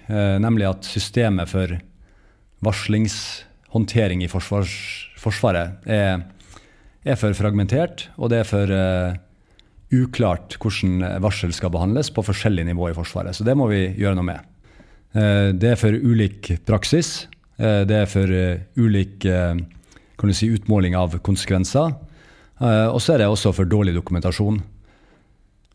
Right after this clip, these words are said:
Og så er det positivt, synes jeg, at det er ingen tegn som tyder på at vi behandler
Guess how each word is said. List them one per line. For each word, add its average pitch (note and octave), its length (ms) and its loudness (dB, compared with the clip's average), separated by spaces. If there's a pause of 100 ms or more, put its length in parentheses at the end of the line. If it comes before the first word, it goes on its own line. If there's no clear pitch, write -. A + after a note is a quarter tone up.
Og A2+ 60 2
så D3 100 4
er C3+ 100 6
det - 60 -2
positivt, G#2+ 560 0
synes G2+ 160 2
jeg, D3+ 220 4 (120)
at - 280 -4
det G#2+ 100 2
er - 20 2
ingen G#2+ 180 4
tegn G#2+ 220 2
som F#2 140 -2
tyder F#2+ 240 0
på F#2+ 100 -2
at E2+ 140 -4
vi F#2 80 2
behandler F2 680 0